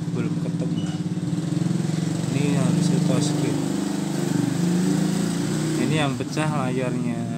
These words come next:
layar L C D-nya. Untuk touchscreen masih utuh, aman. Untuk casing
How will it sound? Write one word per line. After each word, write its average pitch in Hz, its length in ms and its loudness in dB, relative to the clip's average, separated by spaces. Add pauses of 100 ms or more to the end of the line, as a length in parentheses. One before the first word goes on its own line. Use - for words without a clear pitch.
(760)
layar 113 400 -8
L - 320 -10
C 113 160 -10
D-nya. 95 480 -10 (800)
Untuk 113 720 -8
touchscreen 139 560 -8
masih 120 560 -12
utuh, 139 320 -12 (560)
aman. 117 640 -14 (4000)
Untuk 110 320 -14
casing 117 400 -14